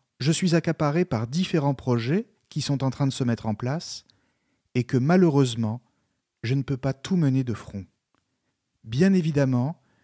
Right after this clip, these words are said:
je vous dirai de quoi il s'agit le moment venu et vous serez même les premiers à en être informés. Réaliser un épisode de Cosmos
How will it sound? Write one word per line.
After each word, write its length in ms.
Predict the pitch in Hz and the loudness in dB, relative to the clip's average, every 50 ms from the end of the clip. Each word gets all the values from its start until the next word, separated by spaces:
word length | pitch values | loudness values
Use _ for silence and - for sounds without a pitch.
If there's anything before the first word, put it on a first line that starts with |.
| _ _ _ | _ _ _
je 180 | 113 113 156 | 0 2 2
vous 140 | 160 165 180 | 2 2 2
dirai 220 | 156 175 170 180 185 | 2 2 2 2 2
de 120 | 147 135 | 2 0
quoi 240 | - - 196 196 180 | 0 2 4 4 4
il 100 | 170 147 | 4 0
s'agit 440 | - - 151 143 131 123 139 180 175 | -2 -2 -2 -2 -2 -2 -2 -2 0
le 120 | 131 107 | 0 0
moment 360 | 113 135 165 175 165 139 127 | 2 2 2 2 2 2 0
venu 360 | 113 107 117 117 139 185 247 - _ _ _ _ _ _ _ _ _ _ _ - | 0 -2 -2 0 0 0 -2 -4 _ _ _ _ _ _ _ _ _ _ _ -4
et 60 | 135 | -2
vous 140 | 131 135 143 | -2 -2 -4
serez 260 | - - 156 143 143 | -2 0 0 2 2
même 240 | 139 147 160 175 170 | 2 2 2 0 0
les 160 | 151 120 110 | 0 0 -2
premiers 580 | 104 - - - 165 156 139 120 107 101 95 92 - _ _ _ _ _ | -4 -6 -6 -2 0 0 2 2 0 0 -2 -6 -12 _ _ _ _ _
à 140 | _ 131 123 | _ 0 2
en 140 | 117 117 117 | 2 4 2
être 180 | 117 107 - - | 2 0 -2 -6
informés. 500 | 113 104 - 110 98 95 95 92 85 - _ _ _ _ _ _ _ _ _ _ _ _ _ _ _ _ _ _ _ - | -6 -4 -4 -6 -4 -4 -6 -8 -10 -12 _ _ _ _ _ _ _ _ _ _ _ _ _ _ _ _ _ _ _ -8
Réaliser 760 | 117 127 160 202 214 214 202 185 180 170 147 143 202 226 220 | -2 2 4 4 6 4 4 2 0 0 0 0 2 2 2
un 140 | 180 143 147 | 4 2 2
épisode 400 | 147 - - 143 139 151 147 135 | 2 0 -2 0 2 2 2 2
de 80 | 131 | 0
Cosmos 720 | 127 - 135 127 - - 127 117 120 135 156 - - - - | 0 2 0 -2 0 -2 -2 -2 -2 -2 -4 -8 -12 -16 -18